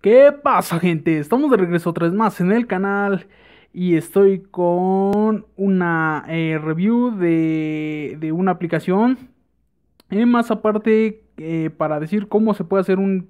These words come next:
tipo banner como el que yo hice di-, en mi canal, <laughs> este, el cual es, digamos,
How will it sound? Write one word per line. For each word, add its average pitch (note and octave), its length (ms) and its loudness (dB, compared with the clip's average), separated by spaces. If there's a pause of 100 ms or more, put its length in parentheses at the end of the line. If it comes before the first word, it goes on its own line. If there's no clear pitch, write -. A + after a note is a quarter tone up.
tipo D#3+ 560 -2
banner G3+ 420 0 (480)
como B3+ 240 0
el B3 120 -2
que B3+ 120 -2
yo A#3+ 160 0
hice A3 400 2
di-, F#3 220 -4
en E3+ 160 -2
mi D#3+ 100 -2
canal, F3+ 460 0
<laughs> - 20 -20
este, - 460 -8
el D#3 100 -10
cual F3 240 0
es, E3+ 240 0
digamos, E3 680 -4